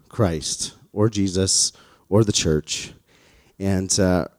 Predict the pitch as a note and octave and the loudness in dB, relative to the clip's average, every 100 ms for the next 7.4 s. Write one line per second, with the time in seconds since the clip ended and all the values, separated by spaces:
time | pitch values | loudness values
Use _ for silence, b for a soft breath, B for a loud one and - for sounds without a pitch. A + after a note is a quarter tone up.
0 | - A2 D3 D3+ C3 G#2 A2 G2+ F#2+ F#2 | -6 2 6 6 6 4 2 4 4 2
1 | F2+ F2+ - F#2 F#2+ G2+ - A#2 A2 G2 | -2 -4 -2 -2 0 -2 2 2 2 2
2 | F#2 F#2+ F#2 - F2 F#2+ F#2 D#2+ E2 F2+ | -2 -2 -2 -6 -6 -4 -4 -6 -4 -2
3 | F#2 F#2 F#2 E2 A2 - - b b b | -2 -2 -4 -4 -6 -6 -8 b b b
4 | b b G2 G#2+ G2+ A2 A#2 B2+ C#3+ D#3 | b b -2 0 0 0 0 -2 2 2
5 | - C#3 A#2 - - B2 B2+ - A#2 A2+ | 2 2 2 0 2 2 2 0 0 0
6 | - G2 F#2 E2+ E2 D#2 - F#2 - G2+ | -4 -2 2 2 2 -4 -8 -8 -4 -2
7 | F#2+ G2 F#2+ | -2 0 -2